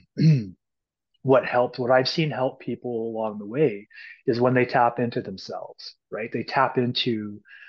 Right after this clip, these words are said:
not in the sense that you and I used to tap into our selfishness, but I mean into ourselves, right? Like that, that, like you described it, that if you wanna call it a higher self,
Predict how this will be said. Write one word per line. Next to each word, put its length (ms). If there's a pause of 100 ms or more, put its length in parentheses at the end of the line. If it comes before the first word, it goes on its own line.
(260)
not 260
in 80
the 80
sense 320
that 160
you 160
and 80
I 120
used 300
to 80
tap 300
into 240
our 100
selfishness, 800
but 100
I 140
mean 260
into 260
ourselves, 640 (100)
right? 220
Like 220
that, 220 (640)
that, 220
like 200
you 120
described 580
it, 120
that 120 (100)
if 180
you 80
wanna 200
call 260
it 40
a 60
higher 320
self, 340